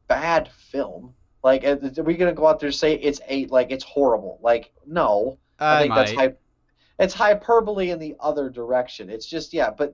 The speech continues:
Speaker 1: look at the bar they're setting. Like, I've never really watched a Marvel movie personally, and if I'm being honest, you know, or, uh, and said, "That was a waste of time. I really wish I had that time back." I really haven't had that, uh, for me, personally,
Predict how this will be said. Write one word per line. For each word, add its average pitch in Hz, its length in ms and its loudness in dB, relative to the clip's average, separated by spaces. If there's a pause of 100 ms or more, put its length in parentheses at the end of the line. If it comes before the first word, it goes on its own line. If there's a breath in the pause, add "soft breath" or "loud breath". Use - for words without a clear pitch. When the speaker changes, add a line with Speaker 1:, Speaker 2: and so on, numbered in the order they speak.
Speaker 1:
look 180 180 0
at 185 80 -4
the 127 80 -2
bar 127 340 4
they're 104 140 -10
setting. - 340 -10
Like, 113 200 -6
I've 156 160 2
never 190 400 -2
really 156 260 0
watched 135 380 0
a 127 60 -6
Marvel 120 360 -6
movie 113 400 -14 (560)
personally, 147 800 0
and 123 120 0
if 120 120 -2
I'm 127 100 4
being 127 300 -6 (200)
honest, 107 580 -4 (640)
you 120 60 -2
know, 117 40 2
or, 117 380 4 (200)
uh, 117 240 0
and 113 160 -10
said, 117 340 2 (260 soft breath)
"That 143 260 2
was 160 160 0
a 143 60 -2
waste 131 260 -2
of 123 80 -8
time. 117 300 -6
I 113 40 -4
really 110 280 -6
wish 110 200 -8
I 107 60 -6
had 101 200 -2
that 98 200 -8
time 95 260 -10
back." - 260 -20 (120)
I 123 40 0
really 170 340 0
haven't 156 360 0
had 131 300 0
that, 98 240 -10 (180)
uh, 117 100 -8 (100)
for 139 120 2
me, 139 300 -6 (240)
personally, 139 540 -2